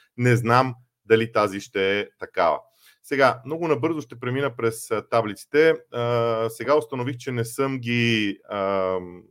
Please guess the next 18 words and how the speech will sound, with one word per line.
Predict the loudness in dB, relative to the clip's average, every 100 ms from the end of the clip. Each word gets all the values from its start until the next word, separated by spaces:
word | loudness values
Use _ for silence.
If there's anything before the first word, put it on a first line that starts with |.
| _
сортирал, | -12 -6 -6 0 4 4 2 -6 _ _ _
за | -8
което | -2 -2 0
моля | 2 2 2
да |
ме | -2
извините, | -6 -8 -12 -10
но | -10 -10
пък | -8
то | -6
може | -4 -4 -4
би | -4
не | -2
е | -4 -4
толкова | -6 -2 -2
лошо | 2 0 -2 -2
да | 0 0
се, | 0 0 2 2